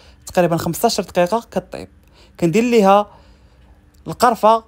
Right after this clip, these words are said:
تقريباً معلقه صغيره، ما تكثروش القرفه. ساشي الزهر راه وريتكم اللون ديالو، كاينين انواع بزاف. جوج معالق ديال السكر انا غادي بيه للناس،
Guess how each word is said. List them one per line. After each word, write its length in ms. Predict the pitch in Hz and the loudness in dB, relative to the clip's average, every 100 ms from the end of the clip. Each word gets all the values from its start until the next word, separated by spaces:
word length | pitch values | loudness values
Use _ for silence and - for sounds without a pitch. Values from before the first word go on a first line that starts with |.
| - | -16
تقريباً 340 | - 196 196 | -2 2 4
معلقه 340 | 202 170 180 190 | 2 0 -2 -4
صغيره، 500 | - 165 160 196 - | -4 -4 -2 -2 -4
ما 100 | 247 | -10
تكثروش 380 | 269 - 294 277 | -12 -8 -6 -6
القرفه. 420 | - 156 147 - _ _ _ _ _ _ _ _ | -6 -8 -8 -16 _ _ _ _ _ _ _ _
ساشي 580 | - 202 214 - 220 - | 0 2 2 0 -6 -6
الزهر 600 | 170 139 151 180 208 233 - _ _ _ _ 160 | -6 -4 0 2 0 -2 -14 _ _ _ _ -4
راه 320 | 156 151 - | -2 -2 -6
وريتكم 720 | - 156 165 196 196 185 175 | -14 -8 -4 -4 -4 -6 -6
اللون 260 | 165 175 170 | -6 -6 -4
ديالو، 360 | 156 165 202 | 0 0 0
كاينين 320 | 233 220 220 - | -2 -4 -4 -2
انواع 300 | 208 202 160 | 0 2 0
بزاف. 680 | 151 - 180 175 143 - - _ _ _ _ _ _ _ - - - 156 | -2 0 4 4 2 -6 -20 _ _ _ _ _ _ _ -20 -20 -8 2
جوج 260 | 269 202 | 4 4
معالق 340 | 190 220 240 202 | 2 2 2 0
ديال 100 | 202 | -2
السكر 540 | - - - 156 - _ _ _ - | -2 -10 -8 -8 -10 _ _ _ -2
انا 220 | 196 240 | 0 2
غادي 240 | 214 202 | 2 0
بيه 160 | 202 196 | -2 -2
للناس، 600 | 190 196 202 165 - | 0 0 0 -2 -6